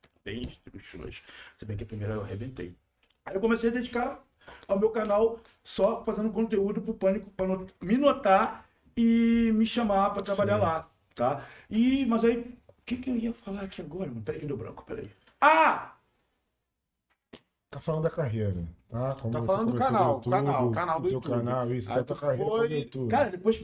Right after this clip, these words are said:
Speaker 1: depois que eu fiz quase quarenta e cinco anos que eu decidi de dar branco, mano.
Speaker 2: Então, eu vou seguir um
Speaker 1: Daqui a pouco eu vou
Speaker 2: pouquinho,
Speaker 1: falar que
Speaker 2: eu
Speaker 1: não.
Speaker 2: vou seguir um pouquinho
Speaker 1: Não,
Speaker 2: pra te
Speaker 1: eu,
Speaker 2: auxiliar aqui.
Speaker 1: não, eu, eu queria me lembrar o que que eu,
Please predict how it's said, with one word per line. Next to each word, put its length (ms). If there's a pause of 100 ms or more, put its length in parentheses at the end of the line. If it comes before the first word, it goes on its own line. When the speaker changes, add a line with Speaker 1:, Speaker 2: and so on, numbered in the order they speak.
Speaker 1:
depois 320
que 60
eu 120
fiz 280
quase 280
quarenta 280
e 20
cinco 300
anos 100
que 60
eu 40
decidi 320
de 120
dar 160
branco, 360
mano. 360
Speaker 2:
Então, 240
eu 80
vou 100
seguir 180
um 40
Speaker 1:
Daqui 80
a 20
pouco 80
eu 40
vou 0
Speaker 2:
pouquinho, 100
Speaker 1:
falar 100
que 80
Speaker 2:
eu 40
Speaker 1:
não. 60
Speaker 2:
vou 80
seguir 180
um 60
pouquinho 260
Speaker 1:
Não, 60
Speaker 2:
pra 80
te 40
Speaker 1:
eu, 40
Speaker 2:
auxiliar 340
aqui. 100
Speaker 1:
não, 120
eu, 160
eu 120
queria 180
me 100
lembrar 220
o 40
que 120
que 80
eu, 60